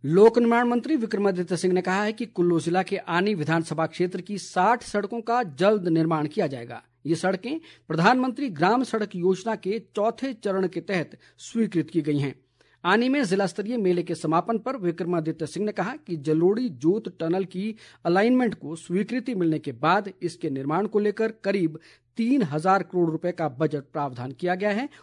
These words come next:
और जल्द ही ये कार्य भी शुरू किया जाएगा। विक्रमादित्य सिंह ने कहा कि उन्होंने हमेशा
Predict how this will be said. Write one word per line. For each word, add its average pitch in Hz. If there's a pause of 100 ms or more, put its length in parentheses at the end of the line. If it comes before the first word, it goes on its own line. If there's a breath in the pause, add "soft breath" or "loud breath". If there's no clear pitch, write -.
(140 loud breath)
और 160
जल्द 202
ही 240 (280 soft breath)
ये 208
कार्य 156
भी 151
शुरू 220
किया 151
जाएगा। 127 (460 soft breath)
विक्रमादित्य 202
सिंह 240
ने 240
कहा 240
कि 233
उन्होंने 180 (120)
हमेशा 175